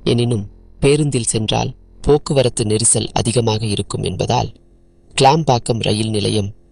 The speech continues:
எப்போது கட்டி முடிக்கப்படும் என்ற எதிர்பார்ப்பு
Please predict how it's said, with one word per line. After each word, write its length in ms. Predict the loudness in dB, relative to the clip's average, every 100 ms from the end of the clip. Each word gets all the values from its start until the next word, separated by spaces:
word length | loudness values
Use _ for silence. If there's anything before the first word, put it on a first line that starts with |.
| _
எப்போது 500 | -2 0 2 2 2
கட்டி 300 | -2 -2 -2
முடிக்கப்படும் 640 | -2 -2 -2 -2 0 0 0
என்ற 260 | -2 -2
எதிர்பார்ப்பு 720 | -2 -2 -2 -2 -2 -2 -4